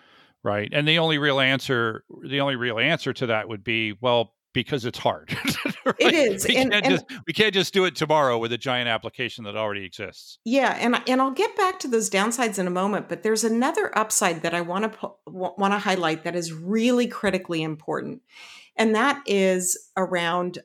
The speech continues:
Speaker 2: um, uh, team productivity. And we sometimes call it developer productivity, but I actually, I don't like that term because I think it's not just the developer, it's the whole life cycle. It's the developer and operational efficiency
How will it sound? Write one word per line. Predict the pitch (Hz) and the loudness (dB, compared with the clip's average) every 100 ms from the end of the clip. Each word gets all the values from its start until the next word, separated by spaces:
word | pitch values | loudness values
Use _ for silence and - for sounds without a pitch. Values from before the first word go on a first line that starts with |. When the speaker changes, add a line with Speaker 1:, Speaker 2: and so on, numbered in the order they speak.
| - | -8
Speaker 2:
um, | 170 160 160 160 - _ _ _ - | -6 -6 -8 -10 -14 _ _ _ -6
uh, | 175 151 - _ _ _ _ - | -4 -4 -8 _ _ _ _ -6
team | - 262 233 | 2 2 2
productivity. | 240 180 160 - 160 156 135 156 - _ _ 202 | 2 0 0 -4 -6 -6 -10 -12 -18 _ _ -2
And | 202 | 0
we | 208 | 2
sometimes | 240 240 247 208 | 2 2 0 0
call | 214 170 | 0 -2
it | 151 | -2
developer | 165 175 190 226 | -2 0 0 -4
productivity, | - 240 240 240 247 254 254 | -4 -4 -4 -4 -2 -2 -2
but | 214 | 2
I | 180 175 | 2 2
actually, | 180 - 185 156 | 0 0 -2 0
I | |
don't | 180 156 | 0 0
like | 185 185 | -2 -2
that | - - | -8 -4
term | 180 190 208 208 - - - | -2 0 0 -4 -18 -20 -8
because | 185 196 | -2 0
I | 202 | 2
think | 202 196 | 0 -2
it's | - - | -2 -2
not | 196 190 - | 2 2 0
just | 196 - - | -6 -6 -6
the | |
developer, | 165 165 170 185 196 190 | -6 -2 -2 -2 -2 -2
it's | 160 - | -2 -6
the | 180 | -8
whole | 156 196 196 190 190 180 | -4 0 4 4 4 2
life | 175 175 | 0 0
cycle. | - 165 165 151 | 0 -2 -2 -6
It's | 143 - - | -6 -8 -12
the | 180 175 | -6 -4
developer | 175 165 185 185 165 | 0 0 0 -2 -4
and | 160 | -4
operational | 165 165 165 165 - 170 160 | -6 -4 -4 -4 -4 -4 -4
efficiency | - - 220 233 269 269 277 | -6 -4 -2 -2 -2 -2 -4